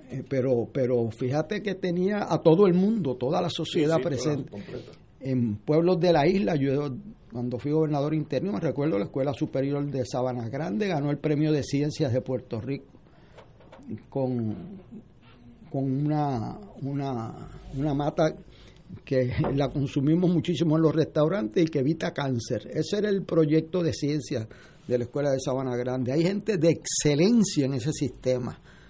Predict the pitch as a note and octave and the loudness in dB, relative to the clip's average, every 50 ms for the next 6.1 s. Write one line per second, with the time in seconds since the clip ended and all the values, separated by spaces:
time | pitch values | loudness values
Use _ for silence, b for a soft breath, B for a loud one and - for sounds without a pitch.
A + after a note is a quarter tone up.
0 | B B - - A2 C3+ D3 E3 G3 G3 F3+ F3+ F#3+ F#3+ F3+ - D#3+ C#3 C3+ C3 | B B -8 -4 -2 0 2 2 2 4 4 4 4 2 2 0 0 2 2 0
1 | G#2+ - - D#3+ D#3 E3+ G3+ F#3 E3 D3 B B B B B B B B B - | 0 -2 0 2 4 4 4 4 2 -2 B B B B B B B B B -14
2 | - - B2 C3 A#2 A#2 A#2+ A2+ G2 G2 - - - - - - - - - - | -6 -2 0 0 2 2 0 0 -2 -4 -8 -10 -12 -16 -18 -20 -20 -20 -20 -20
3 | - - - - - D#3 - - D3 C3+ A#2+ A2 - D3 C#3+ E3+ G3 F#3+ F#3 - | -20 -20 -12 -6 -4 -4 -4 -2 -2 -2 -2 -2 0 0 2 4 4 4 4 4
4 | F#3+ E3+ - - D#3 B2 - - - F3+ G3 G3+ A#3 A#3+ E3 D#3+ F3 F#3+ F#3 F#3 | 2 0 0 0 -2 -2 -2 -4 -4 -2 -2 0 0 0 2 2 2 2 0 0
5 | A3 F#3+ D3+ D#3+ D#3 C3+ - - - - - C3+ B2 C3 C3 C#3 C#3 C3+ - - | 2 2 2 4 2 0 -2 -4 -6 -6 -4 -2 -2 0 -2 -2 -2 -4 -6 -6
6 | A#2 G#2+ | -8 -8